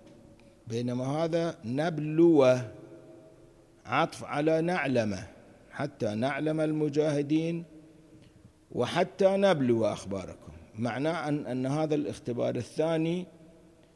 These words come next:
يترتب على الاختبار الأول.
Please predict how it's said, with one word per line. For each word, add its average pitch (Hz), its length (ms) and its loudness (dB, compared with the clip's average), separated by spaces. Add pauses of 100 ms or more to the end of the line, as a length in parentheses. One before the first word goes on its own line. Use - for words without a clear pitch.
(160)
يترتب 131 840 2
على 117 160 0
الاختبار 104 580 -2
الأول. 92 460 -8